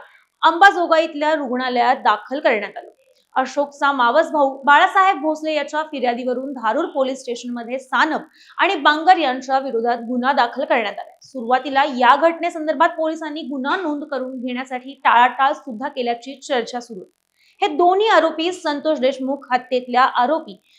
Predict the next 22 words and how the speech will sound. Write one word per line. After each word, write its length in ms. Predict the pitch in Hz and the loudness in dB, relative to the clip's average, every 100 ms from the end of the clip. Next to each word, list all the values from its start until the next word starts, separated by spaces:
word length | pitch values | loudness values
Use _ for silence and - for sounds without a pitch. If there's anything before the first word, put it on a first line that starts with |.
| _ _ | _ _
कृष्णा 360 | 370 - 370 392 | -4 -4 0 0
आंधळेचे 580 | - 269 262 247 254 | 2 0 0 0 -4
मित्र 260 | 277 277 302 | -6 -4 -2
असल्याचं 520 | 247 240 214 208 262 | -2 -2 -8 -6 -4
बोललं 240 | 269 233 214 | -2 0 -2
जात 140 | - | -8
आहे, 100 | - - - | -12 -20 -14
कारण 260 | 202 247 | -10 -10
कृष्णा 320 | 247 254 277 311 | -10 -12 -2 -2
आंधळेच्या 480 | 277 285 294 294 | -2 -2 -2 -2
वाढदिवसाच्या 840 | 311 233 277 330 320 330 330 330 311 | -2 2 2 2 -4 -2 -2 -2 -4
दिवशी 560 | 285 285 302 233 233 _ _ | -4 -10 -10 -10 -12 _ _
त्यांनी 220 | 370 381 | 2 2
कृष्णाचे 500 | 403 392 392 370 381 | 0 -2 -4 -4 -4
फोटो 380 | 403 320 311 302 | -4 -2 -2 -4
स्टेटसला 640 | 330 - 330 320 415 415 415 | -6 -6 -6 -4 -6 -2 -2
ठेवले 280 | 320 269 | 0 2
होते, 280 | 285 277 240 | 2 2 0
असं 280 | 277 262 - | 0 -2 -6
सध्या 380 | - 220 226 285 | -10 -10 -2 -2
गावकरी 540 | 262 262 - - 269 | 2 2 2 0 -4
सांगतात. 360 | 233 185 - | -6 -14 -20